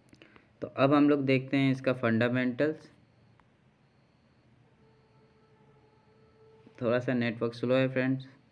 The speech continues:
मेरा। तो देखिए एक मंथ में सिक्सटी एट परसेंट का पॉजिटिव रिटर्न है और एक ईयर में थर्टी वन पॉइंट नाइन फ़ाइव परसेंट का पॉजिटिव रिटर्न है।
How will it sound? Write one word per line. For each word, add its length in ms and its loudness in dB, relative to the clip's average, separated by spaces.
मेरा। 300 -4
तो 60 -12
देखिए 480 -6
एक 220 2
मंथ 220 2
में 200 2
सिक्सटी 380 -4
एट 220 2
परसेंट 320 0
का 80 0
पॉजिटिव 440 -2
रिटर्न 340 0
है 160 -2
और 180 0
एक 240 -2
ईयर 200 2
में 260 -2
थर्टी 420 -2
वन 260 2
पॉइंट 280 0
नाइन 200 0
फ़ाइव 240 -2
परसेंट 340 0
का 100 -2
पॉजिटिव 440 0
रिटर्न 320 0
है। 100 -6